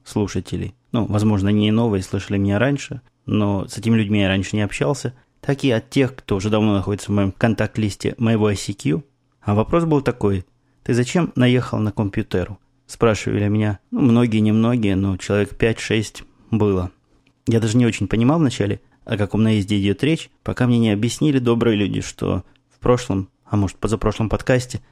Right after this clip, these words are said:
я компьютер назвал почти серьезным изданием. Или около серьезным изданием.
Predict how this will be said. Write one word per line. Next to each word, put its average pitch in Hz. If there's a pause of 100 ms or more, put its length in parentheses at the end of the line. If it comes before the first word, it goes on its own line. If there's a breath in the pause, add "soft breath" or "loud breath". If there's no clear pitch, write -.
я 107
компьютер 110
назвал 104 (180)
почти -
серьезным 107
изданием. 92 (500)
Или 98
около 101
серьезным 98
изданием. 95